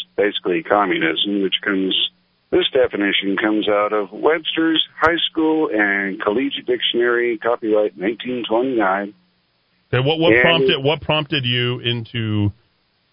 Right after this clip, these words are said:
Speaker 2: looking up the definition?
Speaker 1: Uh, Liberty Ladies.
Speaker 2: Okay.
Speaker 1: Plug to them because they were talking about words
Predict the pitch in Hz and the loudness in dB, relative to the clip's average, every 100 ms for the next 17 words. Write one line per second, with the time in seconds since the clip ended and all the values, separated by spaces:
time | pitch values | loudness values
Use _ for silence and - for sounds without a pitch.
0 | _ _ _ _ _ _ 123 120 120 110 | _ _ _ _ _ _ -2 0 2 2
1 | 107 104 - 95 90 92 92 85 73 71 | 2 0 0 -2 0 -2 -2 -2 -2 -6
2 | 71 - _ _ _ _ _ _ _ _ | -14 -20 _ _ _ _ _ _ _ _
3 | _ _ _ _ _ _ _ _ - 135 | _ _ _ _ _ _ _ _ 2 4
4 | 143 143 151 175 160 113 95 90 85 - | 4 2 0 0 0 0 0 0 -2 -4
5 | - _ _ _ _ _ _ _ 98 123 | -6 _ _ _ _ _ _ _ -8 -8
6 | 151 _ _ - 117 101 120 110 120 113 | -8 _ _ 0 2 0 2 2 2 0
7 | 104 104 104 107 110 104 107 104 92 98 | -2 0 0 0 0 2 2 0 0 0
8 | 98 98 110 110 | 0 0 0 0